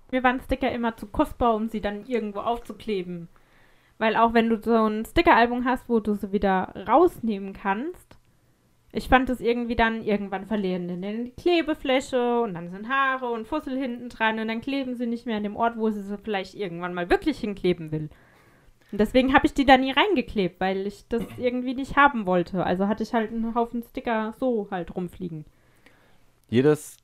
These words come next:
Speaker 2: Kind hatte auch so ein Lieblings-Pokémon. Ich meine, durch die Serie war es ja jetzt
Speaker 1: Reden
Speaker 2: auch
Speaker 1: wir doch ziemlich viel über Pokémon.
Speaker 2: Ja, es tut mir leid, es ist halt ein Thema, was so unsere
Speaker 1: Ja.
Speaker 2: Dings. Aber durch die Serie hat ja jeder so ein Lieblings-Pokémon gehabt. Und ich finde auch grad diese,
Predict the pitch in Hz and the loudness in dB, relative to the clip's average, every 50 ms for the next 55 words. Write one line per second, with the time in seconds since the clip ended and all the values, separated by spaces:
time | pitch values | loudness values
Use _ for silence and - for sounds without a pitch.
0 | _ - - - 127 135 165 196 208 - - - - - 113 113 - - - - | _ -14 -2 2 4 4 4 2 0 -2 -8 -18 2 2 4 4 4 2 2 2
1 | 123 - - - 127 127 95 - 104 101 113 123 139 147 123 - - - 98 92 | 0 0 0 0 2 2 2 2 0 0 0 2 0 -2 -2 -2 -2 -2 -2 -2
2 | - 87 85 82 85 - - 95 95 92 101 92 - 98 87 78 87 110 123 131 | 0 -2 -2 -2 -2 0 0 0 0 0 -2 -2 -2 -4 -2 0 0 2 2 2
3 | 123 131 127 127 127 135 147 - _ _ - _ - - 101 101 107 104 - 104 | 2 2 2 4 2 2 0 -4 _ _ -20 _ -4 -2 0 0 0 -2 -2 -2
4 | 98 98 98 104 - - - - - 185 196 - 196 254 202 185 - - - - | 0 0 0 -2 -4 -8 -8 -2 0 2 2 2 2 0 -4 -6 -8 -8 -10 -8
5 | - 226 226 226 226 - - - 208 196 190 180 180 175 - - 180 175 - 165 | -6 -4 -4 -4 -4 -6 -6 -8 -6 -6 -4 -4 -4 -6 -6 -8 -10 -10 -10 -14
6 | 160 160 156 147 - - - 104 107 139 156 170 160 - - 156 143 139 139 143 | -14 -14 -16 -16 -20 -10 0 4 4 6 6 6 4 4 0 2 6 6 6 6
7 | 135 - 139 135 - 151 110 107 120 - 120 120 123 117 104 104 104 - - 104 | 6 4 -4 -2 0 0 0 0 -2 0 0 2 2 2 2 0 -2 -2 -2 -4
8 | 98 85 95 101 90 90 87 92 90 90 80 - - - 175 160 156 160 165 92 | -4 -2 -4 -4 -4 -2 -2 0 0 0 -2 -4 -10 -14 -16 -16 -16 -12 -8 -8
9 | 90 85 _ _ _ _ - _ - _ - 104 98 117 117 - 107 92 101 117 | -8 -8 _ _ _ _ -20 _ -20 _ -6 -4 -2 -2 -4 -4 -4 0 0 2
10 | 117 117 117 113 107 104 107 110 120 110 110 104 104 113 - 101 - - - 92 | 2 2 2 2 0 0 2 2 2 2 2 -2 -2 -2 -4 -6 -4 -2 -4 -2
11 | 85 87 87 87 87 80 78 85 87 - 80 92 92 - - 113 104 98 - - | -2 -2 -4 -2 -2 -4 -6 -8 -6 -4 -6 -6 -4 -2 0 0 0 -2 -2 -2
12 | 101 101 - 110 104 92 101 98 98 98 | -4 -2 -2 -4 -2 0 2 0 0 0